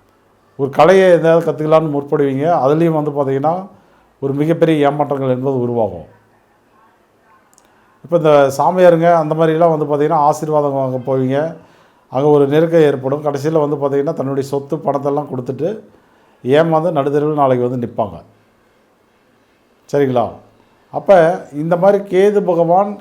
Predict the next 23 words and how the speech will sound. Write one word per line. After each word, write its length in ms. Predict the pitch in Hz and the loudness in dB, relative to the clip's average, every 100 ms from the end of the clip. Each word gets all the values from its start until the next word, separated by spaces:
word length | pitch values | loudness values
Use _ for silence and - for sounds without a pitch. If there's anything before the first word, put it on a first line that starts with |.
| - | -2
கரணாதிபதியாக 720 | 151 175 170 160 156 165 160 | 0 2 0 -2 0 2 2
இருந்தாலும் 380 | 143 139 151 170 | 0 -2 -2 -2
கெடுபலனை 440 | 156 156 160 160 | -2 0 0 -2
தரக்கூடிய 380 | 143 139 131 135 127 | -2 -4 -4 -6 -4
தன்மையில 340 | 131 147 185 | -4 -2 -2
நிறைய 400 | 139 135 160 175 | 0 0 2 2
ஜாதகத்துலலாம் 840 | 160 156 160 156 151 139 156 165 | 2 2 2 0 -2 0 0 0
இருக்காங்க. 440 | 127 127 110 90 - _ _ _ _ _ _ _ _ _ _ _ _ | 0 -2 -4 -6 -16 _ _ _ _ _ _ _ _ _ _ _ _
அப்ப 200 | 123 151 | -2 2
அவர்களுக்கெல்லாம் 600 | 143 175 180 175 160 185 | 4 4 2 0 2 2
நம்ம 200 | 170 143 | 0 -2
வந்து 180 | 147 147 | -2 0
என்ன 180 | 135 139 131 | 0 -2 -6
பண்ணணும்? 320 | 110 98 82 - _ _ _ _ _ _ _ _ _ | -8 -8 -12 -20 _ _ _ _ _ _ _ _ _
கரெக்டு 260 | 143 147 143 | -4 0 0
தானே? 200 | 139 123 | 2 0
அவர்களுக்கு 560 | 131 156 156 147 170 151 | 0 0 0 -2 -2 -4
என்ன 180 | 143 | -2
மாதிரி 260 | 147 147 135 | -2 -2 0
வழிபாடுகளை 520 | 131 135 131 123 139 | -2 -2 -2 -2 -6
நம்ம 220 | 127 110 | -6 -8
வந்து 280 | 110 107 107 | -10 -10 -12
பண்ணணும்? 280 | 98 87 | -12 -14